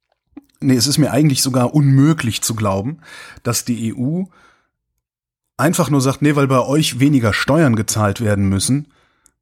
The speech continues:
sanktionieren wir euch." Das, das kaufe ich nicht. Das, nee. Und falls doch,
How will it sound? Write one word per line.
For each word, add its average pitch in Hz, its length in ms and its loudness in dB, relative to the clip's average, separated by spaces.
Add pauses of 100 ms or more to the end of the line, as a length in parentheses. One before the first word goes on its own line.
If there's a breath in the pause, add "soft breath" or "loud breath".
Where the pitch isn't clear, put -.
sanktionieren 117 720 2
wir 92 140 -6
euch." 82 340 -14 (1500)
Das, - 380 -2 (140)
das - 220 -2
kaufe 151 300 0
ich 95 100 -4
nicht. 98 340 -8 (260 soft breath)
Das, - 440 -10
nee. 127 320 -2 (840 soft breath)
Und - 140 -4
falls 143 280 0
doch, 180 260 -2